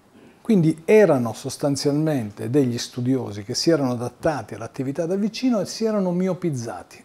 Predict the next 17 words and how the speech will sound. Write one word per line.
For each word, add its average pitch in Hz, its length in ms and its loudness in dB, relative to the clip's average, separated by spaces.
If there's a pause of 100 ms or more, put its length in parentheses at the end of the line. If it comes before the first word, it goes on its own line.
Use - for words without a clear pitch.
Ed 151 160 4
è 160 80 8
nozione 160 520 -2
comune 202 500 2
che - 120 0
il 190 300 6
miope 175 680 0 (1200)
da 131 160 -4
vicino 135 540 -2
ci - 180 -2
veda 160 240 0
bene. 104 460 -8 (280)
Quindi 185 260 4
avevano 151 400 2
selezionato 190 1000 -4
l'attività 196 460 -4
ravvicinata. 135 680 -8